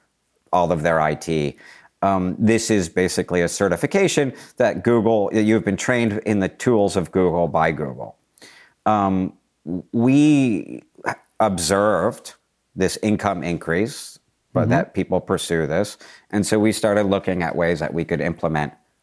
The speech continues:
Speaker 1: a financing program through it. And so w-, in partnership with Google and, uh, and Google dot org, uh, we've developed this, i-, this investment fund,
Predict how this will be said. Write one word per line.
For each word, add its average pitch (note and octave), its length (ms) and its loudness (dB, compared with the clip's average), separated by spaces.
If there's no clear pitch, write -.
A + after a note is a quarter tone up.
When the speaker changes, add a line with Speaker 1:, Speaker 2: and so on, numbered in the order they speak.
Speaker 1:
a E2 80 -2
financing D#2 540 -4
program C#2+ 440 -6
through - 200 -16
it. B1+ 160 -18
And A2 160 0
so G#2+ 500 0
w-, - 200 -4
in - 140 0
partnership A#2 640 -2
with F#2+ 180 0
Google F#2+ 480 2
and, F2 240 -2
uh, G2+ 180 0
and F2+ 260 -2
Google F#2 300 2
dot F2+ 280 0
org, D#2 440 0
uh, F#2+ 300 2
we've G2+ 400 0
developed F2+ 600 0
this, - 240 -2
i-, F#2 180 -4
this E2+ 240 -4
investment F2 580 -4
fund, E2 440 -4